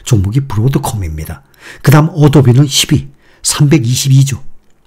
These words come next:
시스코는 십삼 위, 이백구십팔 조. 이렇게 삼백 조, 사백 조가 넘어가는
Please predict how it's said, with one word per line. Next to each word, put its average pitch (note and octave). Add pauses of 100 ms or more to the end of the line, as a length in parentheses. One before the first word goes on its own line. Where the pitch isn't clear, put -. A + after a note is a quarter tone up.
(360)
시스코는 F#3 (100)
십삼 -
위, F#2+ (400)
이백구십팔 C#3
조. - (240)
이렇게 C3
삼백 F#3
조, C#3 (160)
사백 -
조가 F#3+
넘어가는 A#2